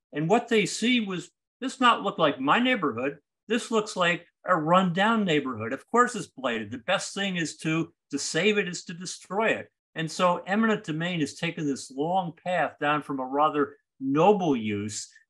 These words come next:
to a really an excuse to get property for higher purposes of the moment, redevelopment. And if you're dealing with neighborhoods that, uh, one isn't familiar with, then you think those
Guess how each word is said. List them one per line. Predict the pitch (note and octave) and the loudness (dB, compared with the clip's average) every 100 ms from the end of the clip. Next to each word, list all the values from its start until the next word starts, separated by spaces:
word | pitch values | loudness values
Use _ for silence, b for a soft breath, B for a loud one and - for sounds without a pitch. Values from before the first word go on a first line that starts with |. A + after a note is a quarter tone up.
| - | -2
to | D3+ D3 D3 D3 | 4 6 6 4
a | C#3+ C#3+ C#3 C#3+ C3 | 4 4 4 2 -6
really | D#3 D#3+ D#3+ | -6 -2 0
an | D3+ | 0
excuse | C#3+ - - - D#3+ G3 - | -4 -8 -12 -10 -6 -6 -6
to | D3+ | -4
get | C#3+ C#3+ - | -2 -2 -2
property | C#3+ C#3+ D3 C#3 | 0 0 -2 -4
for | - C#3 C3+ C#3 - | -2 -2 -2 -6 -18
higher | - C3+ D3+ D3+ D3 b b _ - | -2 2 4 2 0 b b _ 0
purposes | F#3+ G3 C#3+ A#2+ A2+ A2 | 0 2 -2 -4 -6 -4
of | B2 B2 | -4 -4
the | B2 | -4
moment, | D3 C#3+ G#2+ A2+ | -2 -2 -4 -2
redevelopment. | C3+ C3 A2+ C3 F3 F3+ C#3 D3 _ _ _ - | 0 0 0 2 2 0 -2 -6 _ _ _ -2
And | E3+ F3 F3 | 0 2 0
if | E3+ - | -4 -6
you're | E3 E3 - | -6 -6 -6
dealing | D3+ F#3 G#3+ | -6 -2 0
with | G#3 D#3 | 0 -2
neighborhoods | C3 C#3+ F3+ F3 D3 E3 - | 0 0 0 -4 -4 -8 -4
that, | D3 D3 - _ _ - | -2 -2 -4 _ _ -2
uh, | D#3+ D#3+ | 0 0
one | C#3+ D3+ E3+ F#3+ | -2 -4 0 0
isn't | F#3 E3 | -2 -6
familiar | - D3 C3+ B2+ D#3 F#3+ G3 | -4 0 0 2 2 2 0
with, | G3+ A3 G#3+ | 0 0 -2
then | E3+ D#3+ D#3 D#3 | -6 -4 -4 -8
you | D#3 D#3 | -6 -8
think | - E3 D3 | -6 -10 -6
those | D#3+ D#3 C#3 | -4 -4 -4